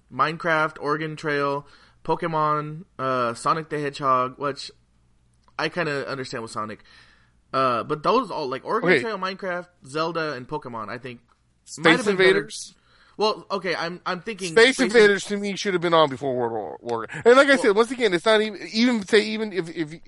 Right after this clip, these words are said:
Speaker 2: Doom, if you, if anything. But like I said, I understand what you're saying about the platforming thing, or the, I mean,
Speaker 1: Yeah.
Speaker 2: the, the
Speaker 1: Yeah.
Speaker 2: revolutionary, the game, it's the, the way things are made and everything. I, I get that. I, I really do.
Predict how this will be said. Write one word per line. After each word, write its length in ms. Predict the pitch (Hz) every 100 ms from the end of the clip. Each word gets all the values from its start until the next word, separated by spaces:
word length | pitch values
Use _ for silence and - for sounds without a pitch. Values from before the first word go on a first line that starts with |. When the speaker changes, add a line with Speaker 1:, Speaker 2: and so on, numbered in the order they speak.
| 139 - 147 127
Speaker 2:
Doom, 280 | 151 175 127
if 140 | 113
you, 200 | 127 87 -
if 220 | 95 -
anything. 500 | - 147 117 110 110 - - -
But 180 | 175 180
like 100 | 196
I 60 |
said, 200 | 175 165
I 40 | 165
understand 280 | 185 190
what 40 | 175
you're 80 | 151
saying 200 | 170 151
about 160 | 131
the 60 | 107
platforming 540 | - 147 139 156 147
thing, 320 | 139 151 147
or 160 | 147 135
the, 100 | 123
I 60 | 135
mean, 80 | 165
Speaker 1:
Yeah. 40 |
Speaker 2:
the, 180 | 139 123 -
the 120 | 127
Speaker 1:
Yeah. 60 | - 147
Speaker 2:
revolutionary, 600 | 151 147 147 143 143 143 _ _ _ _ _ _ - - - _
the 120 | 131
game, 180 | 127 143
it's 300 | 127 113 -
the, 260 | 127 113 113
the 80 | 123
way 160 | 127
things 220 | 127 139
are 80 | 127
made 220 | 123 131
and 80 | 135
everything. 320 | 127 127 131
I, 320 | 131 160 156 147
I 60 |
get 160 | 147 143
that. 200 | - -
I, 100 | 151
I 80 | 147
really 320 | 170 175 151
do. 160 | 131